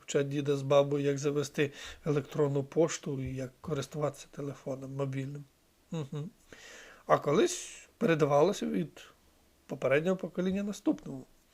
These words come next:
Все міняється. Все відносно. <laughs> Так, е, з теорією на сьогодні все. Перед тим, як перейти до задач, хочу подякувати спонсорам нашого каналу.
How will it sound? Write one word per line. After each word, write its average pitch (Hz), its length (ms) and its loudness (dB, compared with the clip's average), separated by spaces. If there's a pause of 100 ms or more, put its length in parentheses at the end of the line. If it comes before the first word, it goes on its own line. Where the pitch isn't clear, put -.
(640)
Все 220 160 8
міняється. 269 600 6 (280)
Все 214 260 12
відносно. 262 1040 12
<laughs> 247 60 12 (2250)
Так, - 320 10
е, 196 300 12
з 190 240 8
теорією 175 640 12
на 160 100 6
сьогодні 151 500 6
все. 143 420 6 (360)
Перед 185 260 10
тим, 202 160 8
як 165 120 6
перейти 165 360 6
до 151 160 4
задач, 156 360 6
хочу 160 260 -2
подякувати 147 600 4
спонсорам 143 580 4
нашого 143 440 6
каналу. 139 640 4